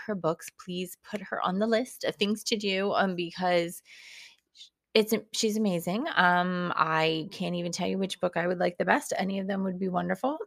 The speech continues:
<clears throat> Um, she has ted Talks. She has, um, a podcast, and she's been on several podcasts. So it doesn't matter what you listen to, you will not be sorry. But the reason I bring her up is because from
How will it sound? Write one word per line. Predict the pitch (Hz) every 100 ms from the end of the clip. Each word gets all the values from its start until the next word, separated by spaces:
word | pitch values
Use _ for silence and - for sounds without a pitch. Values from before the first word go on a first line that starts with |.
| -
<clears throat> | 262 - 269 254 233 190 -
Um, | 185 180 175
she | - - 170
has | 180 185 -
ted | - 247
Talks. | 240 - - - - - - - - -
She | - - 208 190
has, | 185 180 175 170 175 170 170 - -
um, | 175 170 170 170
a | 170
podcast, | 180 175 185 - 190 196 - 180
and | 165
she's | - 202
been | 202
on | 185 165
several | 165 165
podcasts. | - 180 202 -
So | -
it | - 247
doesn't | 381
matter | 415 392
what | 349
you | 240 233
listen | 233 233
to, | 226 214 208
you | 180 208
will | 202
not | 180 180
be | 165
sorry. | - - - - - - _
But | 247 -
the | 220
reason | 277 330 311
I |
bring | 285 254
her | 254
up | 220 180 196
is | 208
because | 214 208 180 - -
from | - 233 277